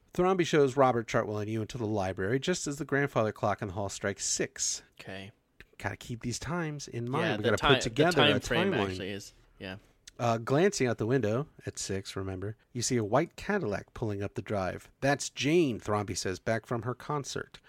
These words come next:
Speaker 1: A few min-, a few minutes later, a large, round-faced woman enters the room. "So pleased to meet you," Jane
Speaker 2: Jane
Speaker 1: says,
Speaker 2: is his
Speaker 1: shaking her
Speaker 2: wife.
Speaker 1: hand.
Speaker 2: Okay.
Speaker 1: Jane is Harlow Thrombey's wife.
Speaker 2: Okay.
Speaker 1: "I've,"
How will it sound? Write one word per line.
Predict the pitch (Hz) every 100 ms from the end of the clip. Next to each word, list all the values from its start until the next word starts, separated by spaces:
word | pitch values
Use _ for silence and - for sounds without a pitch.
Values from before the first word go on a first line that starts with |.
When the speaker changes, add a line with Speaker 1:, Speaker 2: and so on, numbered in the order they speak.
| -
Speaker 1:
A | 113
few | 165 180
min-, | 160 143 - -
a | -
few | 180
minutes | 165 117 -
later, | 104 110 90
a |
large, | 110 135 156 -
round-faced | 135 131 131 127 -
woman | 110 110 -
enters | 104 113 98
the | 104
room. | 98 90 - _
"So | - 277 302
pleased | - 254 277 233 202 -
to | 240
meet | 233 220 -
you," | 151 127 101
Jane | 117 107
Speaker 2:
Jane | 156 151
Speaker 1:
says, | 139
Speaker 2:
is | 131 -
his | 120
Speaker 1:
shaking | 101 104
her |
Speaker 2:
wife. | 98 101
Speaker 1:
hand. | 95 92 - -
Speaker 2:
Okay. | 110 -
Speaker 1:
Jane | 131 127
is | 139 135 127
Harlow | 131 127 123
Thrombey's | 127 113 107
wife. | 87 - -
Speaker 2:
Okay. | - - -
Speaker 1:
"I've," | 262 -